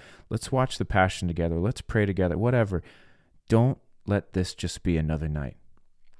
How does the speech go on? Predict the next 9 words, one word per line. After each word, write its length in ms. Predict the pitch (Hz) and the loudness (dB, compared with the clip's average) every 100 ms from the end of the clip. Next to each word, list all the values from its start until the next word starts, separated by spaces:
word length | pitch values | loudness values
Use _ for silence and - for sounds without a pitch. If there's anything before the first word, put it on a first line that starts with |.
| - - - | -20 -20 -14
Something 340 | - 123 135 131 | -4 -2 0 0
incredible 460 | 98 110 98 87 | 2 4 4 2
happened 360 | 90 90 - 78 | 2 0 -2 0
thousands 360 | 87 90 92 | 0 0 -2
of 80 | 80 | -2
years 240 | 82 87 82 | -2 -2 -4
ago, 240 | 80 78 | -4 -4
and 120 | 67 | -6
tonight, 500 | - 85 92 90 73 | -6 -2 0 0 -4